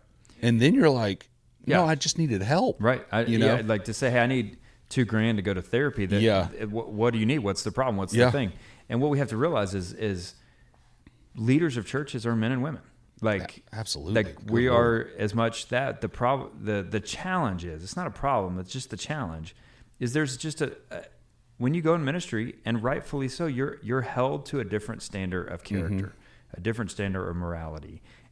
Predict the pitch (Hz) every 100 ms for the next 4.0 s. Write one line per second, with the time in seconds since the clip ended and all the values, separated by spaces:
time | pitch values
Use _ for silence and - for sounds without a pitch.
0 | - 92 92 92 90 90 95 101 95 98
1 | - 127 120 95 92 90 85 - 101 98
2 | - 143 120 - - 156 170 110 87 82
3 | 107 87 85 82 95 78 - 78 87 104